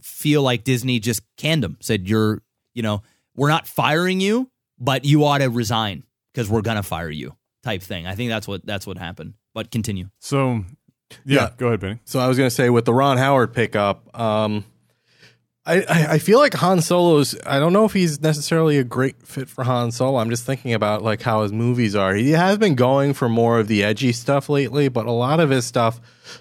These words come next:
Speaker 3: again, it's all about the storytelling, but it always ends up with kind of a little bit of that feel-good aspect to it,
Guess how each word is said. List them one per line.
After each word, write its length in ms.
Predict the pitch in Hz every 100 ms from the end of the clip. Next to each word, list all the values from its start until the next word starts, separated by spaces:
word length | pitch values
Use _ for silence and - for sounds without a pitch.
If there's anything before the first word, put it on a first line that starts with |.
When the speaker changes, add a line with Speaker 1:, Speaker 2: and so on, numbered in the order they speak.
| _
Speaker 3:
again, 400 | 123 139 113 107
it's 160 | 120 156
all 160 | 165
about 240 | 160 135 123
the 100 | 107
storytelling, 920 | - 123 117 127 - 139 131 135 120
but 200 | 117 107
it 80 | -
always 380 | 120 143 139 127
ends 260 | 120 113
up 160 | 113 104
with 240 | 104 -
kind 320 | - 113 123
of 60 | 123
a 60 | 107
little 260 | 113 120
bit 180 | 117 107
of 60 | 101
that 200 | 98 -
feel-good 540 | - 120 117 104 92
aspect 540 | 90 90 - 87 - -
to 180 | 87 85
it, 180 | -